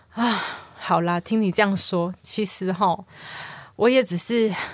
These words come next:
不习惯开口邀请别人而已。我觉得啊，我有女儿啊，我女儿自己可以帮我开车载我，接送我啊，不是这多有面子，还可以让我的长辈看到，有没有？啊，可是啊，他们私底下一定会说，哎呦，这个妈妈好难伺候，很烦。”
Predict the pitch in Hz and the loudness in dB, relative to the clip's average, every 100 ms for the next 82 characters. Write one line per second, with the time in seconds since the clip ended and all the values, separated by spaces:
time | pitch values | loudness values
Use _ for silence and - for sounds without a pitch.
0 | - _ 240 240 - 175 220 196 - 196 | -16 _ -2 0 0 2 2 2 2 0
1 | - 165 170 185 - 160 151 147 160 151 | 2 2 4 4 2 -4 -2 0 2 0
2 | 151 147 160 - - - - - - 226 | 0 0 -2 -6 -16 -16 -14 -8 -2 -2
3 | - 254 262 294 262 247 254 262 262 254 | 0 4 6 6 6 6 6 8 6 4
4 | 226 175 175 170 175 196 _ - 277 277 | 2 2 2 2 2 -2 _ 0 4 4
5 | 254 190 170 190 262 196 175 226 196 214 | 4 4 2 0 -2 -4 -2 2 2 4
6 | 220 196 - 214 - 214 226 190 185 - | 4 2 4 2 4 4 4 2 0 -10
7 | - 156 - 160 214 214 233 185 - 233 | -8 -6 -6 -2 4 4 4 2 0 0
8 | - 202 208 208 - 226 - 175 185 165 | -2 -10 -8 -6 0 0 2 2 4 4
9 | 190 151 156 180 190 220 247 214 170 185 | 2 0 0 0 2 0 2 4 4 4
10 | 156 156 214 190 202 180 175 160 165 - | 2 4 4 4 0 6 4 4 2 0
11 | - - - - - - 214 190 156 175 | -2 -16 -14 -12 -12 -8 -4 -4 -2 0
12 | - 214 180 170 175 - 208 208 - 202 | 2 4 4 2 -2 0 2 2 0 -2
13 | 170 - - 160 165 190 208 190 190 226 | -4 -2 0 2 0 0 -2 0 -2 0
14 | 180 - 208 175 170 175 170 160 151 156 | -2 -2 0 0 0 0 -2 -2 -2 -2
15 | 151 180 - 196 156 208 - 151 160 151 | 0 2 2 2 0 0 0 0 0 0
16 | - - 131 | -2 -4 -4